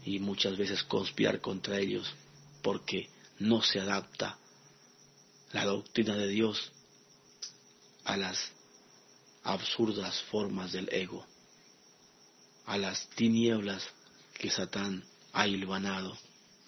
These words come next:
en cada ser humano a través de los siglos. Ánimo, amigos, porque no estamos solos. Yo sé que al principio es duro, pero con Kelion y Shammah,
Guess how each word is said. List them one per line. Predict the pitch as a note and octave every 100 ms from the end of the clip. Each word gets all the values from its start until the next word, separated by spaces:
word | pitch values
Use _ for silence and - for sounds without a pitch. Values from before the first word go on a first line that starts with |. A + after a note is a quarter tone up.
| -
en | G2+ G2
cada | G2 F#2+ F#2
ser | - F#2+
humano | G2 F#2+ F#2+ F#2+
a | F2+
través | - F#2 F2+
de | F2+
los | F2+
siglos. | - G#2 F#2 - - - - - - - - - - - - - - -
Ánimo, | A2+ G2+ F#2+ F#2+
amigos, | G2 G2+ F#2+ F2+ - - - - - - - -
porque | G2 - - F#2 -
no | G#2
estamos | G2+ - F#2 F#2+ -
solos. | F#2 F2+ E2+ - - - - - - -
Yo | A2+
sé | G#2 A2 G#2+ - - - - - - -
que | A2+
al |
principio | G#2+ A2+ A2+ - C3 C3+ B2
es |
duro, | A#2 D3+ C#3+ - - - - - - - - - -
pero | - G2 F#2+ -
con | - F#2+ G2 F#2+
Kelion | A#2 A2 A2+ A2+
y |
Shammah, | G#2+ A2 G#2+ A2+